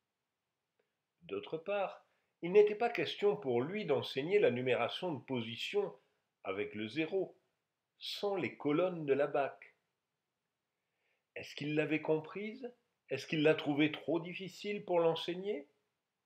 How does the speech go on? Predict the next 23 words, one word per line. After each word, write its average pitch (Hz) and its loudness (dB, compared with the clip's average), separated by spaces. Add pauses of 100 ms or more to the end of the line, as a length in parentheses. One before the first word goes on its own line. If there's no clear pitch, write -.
(440)
On 113 -8
ne 127 -6
le 165 -6
saura 151 -4
jamais. 101 -12 (1200)
Le 160 2
tout 202 -6
est 262 -2
que, 147 -2 (200)
quand 139 -6
il 185 2
a 214 6
des 143 2
nombres 139 4
à 113 6
écrire, 226 -4 (260)
il 156 -2
les 165 0
écrit 208 -4
toujours 190 -4
en 139 4
chiffres 139 -2
romains, 127 0